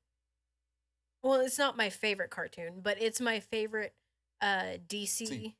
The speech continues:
Speaker 2: yeah.
Speaker 1: cartoon.
Speaker 2: Yeah.
Speaker 1: Simply, it, simply because it, like,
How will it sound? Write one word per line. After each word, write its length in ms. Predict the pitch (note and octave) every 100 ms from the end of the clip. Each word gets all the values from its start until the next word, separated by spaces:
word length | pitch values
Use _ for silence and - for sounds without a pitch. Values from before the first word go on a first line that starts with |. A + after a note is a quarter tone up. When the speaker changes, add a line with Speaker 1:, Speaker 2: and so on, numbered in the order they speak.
| -
Speaker 2:
yeah. 280 | C#3 B2 F2+ - _ _ _ _ _ -
Speaker 1:
cartoon. 540 | - A#3 B3 A#3+ A#3+
Speaker 2:
Yeah. 180 | A#2+ A2 - _ -
Speaker 1:
Simply, 460 | - B3+ A#3+ B3 B3
it, 320 | A#3 A3 G3+ -
simply 380 | - C4+ C4
because 640 | G#3+ G#3 - A3 F#3+ F3+ F3+ -
it, 160 | F3+ D3+
like, 220 | D#3 -